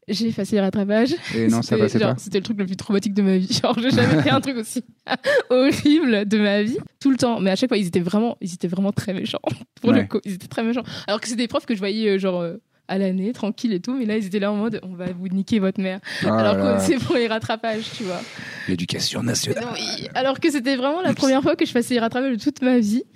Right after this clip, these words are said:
Speaker 2: Ouais.
Speaker 1: Et, euh, du coup, j'étais là, bon, moi, jamais je passerai les rattrapages encore. Sauf
Speaker 2: Ouais.
Speaker 1: que, du coup, j'avais peur de, de rater. Alors que normalement, enfin, en soi, euh,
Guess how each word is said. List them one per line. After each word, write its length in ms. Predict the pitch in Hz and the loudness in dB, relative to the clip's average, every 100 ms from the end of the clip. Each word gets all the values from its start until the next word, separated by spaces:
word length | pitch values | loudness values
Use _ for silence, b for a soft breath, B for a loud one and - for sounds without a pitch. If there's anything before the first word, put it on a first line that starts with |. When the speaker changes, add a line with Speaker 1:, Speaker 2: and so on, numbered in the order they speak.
| B 220 | B 2
Speaker 2:
Ouais. 280 | 165 143 226 | 4 4 4
Speaker 1:
Et, 160 | 226 | 4
euh, 280 | 208 208 202 | 4 4 2
du 120 | 190 | 2
coup, 100 | 220 | 2
j'étais 180 | 247 202 | 0 2
là, 120 | 208 | 0
bon, 80 | 220 | 2
moi, 120 | 202 | 2
jamais 260 | 185 208 220 | 4 4 2
je 60 | - | 0
passerai 260 | 214 202 | -4 -6
les 60 | 202 | -10
rattrapages 380 | 196 214 208 202 | -12 -18 -20 -18
encore. 340 | 202 214 262 - - | -12 -10 -10 -14 -20
Sauf 200 | - 202 233 | -12 -4 2
Speaker 2:
Ouais. 180 | 226 | 2
Speaker 1:
que, 120 | 196 190 | 0 -6
du 120 | 196 | -8
coup, 100 | 262 | -2
j'avais 220 | 247 185 | 0 0
peur 160 | 240 240 | -2 0
de, 240 | 202 190 | 0 0
de 80 | 196 | 0
rater. 360 | 190 190 240 | -2 -2 -2
Alors 200 | 175 190 | -2 -4
que 80 | - | -4
normalement, 300 | 208 196 233 | -6 -4 -6
enfin, 160 | 226 190 | -4 -6
en 120 | 185 | -6
soi, 140 | 202 | -4
euh, 240 | 226 208 | -2 -2